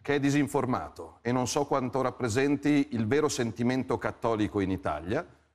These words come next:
perché io ho la gioia di essere fermato, contattato via S M S, via mail, via WhatsApp quotidianamente da parroci, da frati, da suore, da missionari in Africa, da vescovi, da cardinali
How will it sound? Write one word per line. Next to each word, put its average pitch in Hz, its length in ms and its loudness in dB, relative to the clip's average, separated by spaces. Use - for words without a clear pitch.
perché 123 240 0
io 139 240 4
ho 120 160 4
la 113 160 2
gioia 131 480 2
di 113 120 0
essere 107 340 0
fermato, 113 600 -2
contattato 104 840 -2
via 101 200 0
S 101 180 -4
M 98 140 -2
S, 104 320 -2
via 101 160 0
mail, 107 320 -2
via 104 280 0
WhatsApp 107 720 -2
quotidianamente 123 1160 -2
da 95 160 -2
parroci, 117 580 0
da 95 140 -2
frati, 113 560 0
da 90 120 -6
suore, 110 540 0
da 110 100 -2
missionari 104 520 -2
in 95 100 0
Africa, 113 480 -2
da 110 140 -2
vescovi, 131 500 0
da 101 140 -2
cardinali 123 640 0